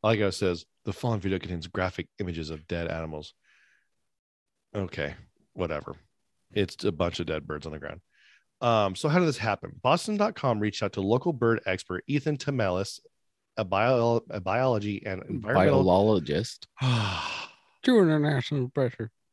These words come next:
Speaker 1: And we gotta get a different one there. Um, let's see. Uh, let's do this.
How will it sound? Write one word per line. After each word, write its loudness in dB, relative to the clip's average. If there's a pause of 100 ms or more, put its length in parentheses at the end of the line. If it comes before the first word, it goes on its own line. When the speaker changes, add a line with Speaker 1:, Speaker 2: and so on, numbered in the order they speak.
Speaker 1:
And -6
we -4
gotta 0
get 0
a -2
different 2
one 0
there. 0
Um, 0
let's -2
see. 0
Uh, 0
let's -4
do -8
this. -14